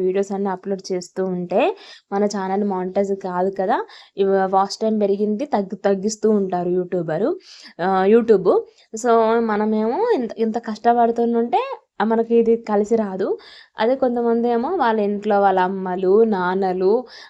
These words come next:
ఆ, సిస్టర్స్, ఆ, అత్తలు, so ఒకరిని ఉద్దేశించి నేను అనట్లేదు,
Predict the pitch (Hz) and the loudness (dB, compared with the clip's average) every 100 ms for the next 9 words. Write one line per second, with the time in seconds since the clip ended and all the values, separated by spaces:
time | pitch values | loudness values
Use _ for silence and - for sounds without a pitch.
0 | - 185 202 202 185 - 208 196 196 196 | -8 -4 -4 -4 -8 -4 0 0 0 0
1 | 220 277 - - 180 185 180 175 _ 233 | -2 -2 -14 -12 -6 -6 -6 -12 _ 2
2 | 214 196 262 381 - 226 220 202 - 196 | 4 6 4 2 -4 -2 0 2 0 0
3 | 208 208 185 170 202 233 226 190 190 196 | 2 2 0 -2 0 0 2 2 -2 0
4 | 214 196 | 0 0